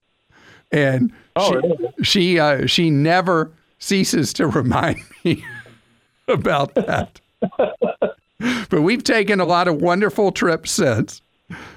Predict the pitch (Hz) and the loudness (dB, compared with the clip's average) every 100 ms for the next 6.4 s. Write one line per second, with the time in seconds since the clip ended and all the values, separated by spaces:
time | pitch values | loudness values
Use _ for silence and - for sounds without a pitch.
0 | - 156 127 - _ _ _ 143 147 135 | -2 2 2 0 _ _ _ 0 2 2
1 | 170 139 170 185 139 - - 143 165 160 | 0 2 2 2 0 -2 0 2 2 2
2 | 151 156 135 131 135 - _ _ _ _ | 2 0 2 0 0 -6 _ _ _ _
3 | _ - 160 165 156 147 147 147 135 131 | _ 0 2 2 2 2 2 2 2 2
4 | 165 180 139 131 156 147 147 196 196 - | 2 2 0 0 -2 0 0 0 0 0
5 | 185 147 131 135 180 214 143 143 131 127 | 0 2 0 0 0 -2 -2 0 2 2
6 | 120 120 120 127 | 2 2 0 -2